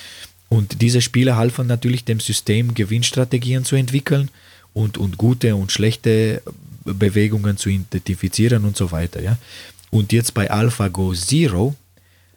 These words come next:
haben die Forscher nichts gemacht. Also sie haben nur die Regeln eingebaut und der K I spielte nur mit sich selbst am Anfang, bewegte er sich komplett so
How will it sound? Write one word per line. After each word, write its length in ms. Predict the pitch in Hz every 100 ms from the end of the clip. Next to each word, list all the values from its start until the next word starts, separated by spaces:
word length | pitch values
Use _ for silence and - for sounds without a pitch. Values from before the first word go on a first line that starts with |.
| _ _ _
haben 440 | - 104 110 117
die 80 | 107
Forscher 640 | 107 107 120 - 135 131 -
nichts 440 | 123 135 156 - -
gemacht. 460 | 101 87 87 -
Also 220 | - 95 101
sie 180 | 107
haben 120 | 117 131
nur 120 | 147
die 180 | 131 117
Regeln 500 | 107 101 101 113 113
eingebaut 640 | 110 117 127 123 160 - - _ - - _ _
und 240 | 131 120
der 220 | 123 117 -
K 240 | - 110
I 400 | 110 117 156 -
spielte 600 | - - - 147 143 135
nur 320 | 120 120 143 151
mit 220 | 143 131
sich 280 | - 143 -
selbst 420 | 117 135 - -
am 160 | 127
Anfang, 520 | 113 123 143 147 160 - - - -
bewegte 540 | - 113 110 123 120 117
er 60 |
sich 360 | 110 113 - -
komplett 380 | - 117 120 110
so 320 | 107 110 107